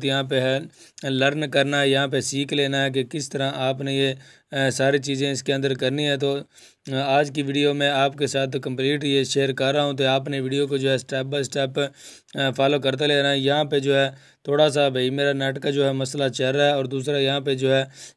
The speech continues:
ये जायज़ कैश एप्लीकेशन के अंदर जैसे ही हम यहाँ इन्वेस्टमेंट वाला जो है पोर्शन, अ,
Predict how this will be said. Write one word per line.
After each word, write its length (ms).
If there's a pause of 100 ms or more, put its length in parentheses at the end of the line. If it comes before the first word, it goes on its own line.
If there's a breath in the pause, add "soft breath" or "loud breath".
ये 60
जायज़ 340
कैश 240
एप्लीकेशन 600
के 120
अंदर 220
जैसे 380
ही 60
हम 200
यहाँ 180 (440 loud breath)
इन्वेस्टमेंट 640
वाला 260
जो 120
है 100
पोर्शन, 400
अ, 260